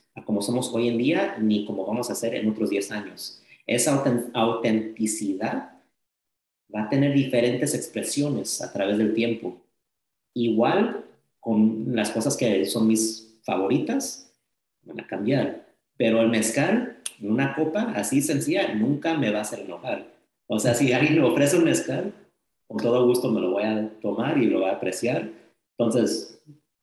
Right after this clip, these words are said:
ah, yo diría que un mezcal, así, una copa y un cupriata,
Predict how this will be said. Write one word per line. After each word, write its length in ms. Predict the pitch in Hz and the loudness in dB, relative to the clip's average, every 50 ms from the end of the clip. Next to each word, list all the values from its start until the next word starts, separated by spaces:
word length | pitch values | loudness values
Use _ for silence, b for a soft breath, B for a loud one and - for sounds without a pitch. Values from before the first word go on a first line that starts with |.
| _ _ _ _ _ - - - - - _ _ _ _ _ _ - | _ _ _ _ _ -20 -18 -18 -20 -20 _ _ _ _ _ _ -10
ah, 480 | - 123 123 120 123 123 123 123 123 123 | -6 -4 -2 0 0 2 2 2 2 4
yo 160 | 127 135 135 | 4 4 6
diría 260 | 143 147 151 143 - | 4 4 4 2 2
que 140 | - 127 113 | 2 0 0
un 80 | 123 131 | 2 2
mezcal, 480 | 131 127 - - 123 123 123 120 110 110 | 0 0 0 0 0 2 2 0 0 -2
así, 300 | 107 - 117 110 107 104 | -4 -4 -2 -2 -2 -2
una 220 | 107 113 110 - | -4 -6 -6 -6
copa 400 | - 120 120 - - 123 120 120 - | -4 -4 -4 -2 -4 -4 -4 -4 -2
y 600 | 117 110 104 101 107 117 - - - - _ _ _ _ _ _ _ | 0 0 2 2 2 0 -2 -6 -12 -20 _ _ _ _ _ _ _
un 1000 | - 120 127 139 139 143 147 147 156 156 156 160 160 160 160 160 160 156 151 151 | 0 2 4 6 6 6 6 4 4 2 0 0 0 -2 0 -2 -2 -4 -4 -4
cupriata, 480 | - 123 104 - 101 98 98 - - | -2 -2 -2 -2 -4 -4 -6 -6 -8